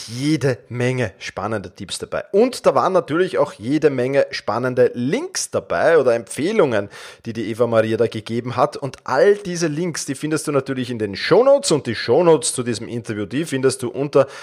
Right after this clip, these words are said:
selbst minus management punkt bis schrägstrich dreihundertvierzehn. Selbst minus management punkt bertha ida zeppelin schrägstrich drei eins vier für die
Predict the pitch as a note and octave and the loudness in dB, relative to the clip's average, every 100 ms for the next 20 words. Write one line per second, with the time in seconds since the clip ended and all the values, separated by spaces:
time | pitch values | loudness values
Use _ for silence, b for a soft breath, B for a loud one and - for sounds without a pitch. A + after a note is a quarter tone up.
0 | B B - B2+ - - - B2 B2+ C3+ | B B 2 4 4 -2 -10 -6 -2 0
1 | C3 - - A2 G#2+ A#2+ B2 - G#2 D2+ | 0 -2 -12 -6 0 2 2 0 -6 -6
2 | - - _ A2+ G2+ - - _ _ D#3+ | -10 -20 _ -4 -4 -8 -20 _ _ 0
3 | F#3 - - B B B B - A#2 A#2+ | 2 2 -2 B B B B -2 0 0
4 | - A2 G#2+ - B B F#2+ F2+ G2 F2+ | -2 -4 -4 -8 B B -2 0 0 -2
5 | - - - - D3+ - A#2 - - _ | -2 -6 -10 0 2 2 -2 -2 -14 _
6 | - C#3 - - A#2+ A#2+ - G#2+ A2 - | 2 2 2 -2 -2 -2 0 -2 -2 -2
7 | F#2 F2 B2+ B2 B2 A2+ A#2 A#2 A2 - | -6 -4 -4 0 2 4 2 2 0 0
8 | A2 G#2 F#2+ - G2+ A2 - F2 G#2+ A2+ | -2 -2 -4 -4 -6 -6 -6 -8 0 0
9 | - G#2 G#2+ - B2+ - - - - - | 0 -4 -6 -2 2 2 0 -14 -14 2
10 | G3+ A3+ A3 | 4 4 0